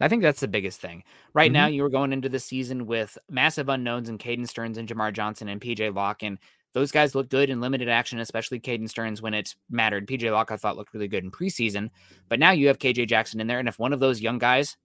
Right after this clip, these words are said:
Speaker 1: goes up and takes the starting spot from him, awesome.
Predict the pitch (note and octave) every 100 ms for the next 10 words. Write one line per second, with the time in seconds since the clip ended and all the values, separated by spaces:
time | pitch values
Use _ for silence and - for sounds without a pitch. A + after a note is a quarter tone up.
0 | _ A#2+ A#2 C#3 F#2 - A2+ - - -
1 | _ A#2+ - B2+ B2 - B2 G#2+ A#2+ C3
2 | D#3 - _ _ _ _ - A2 - F2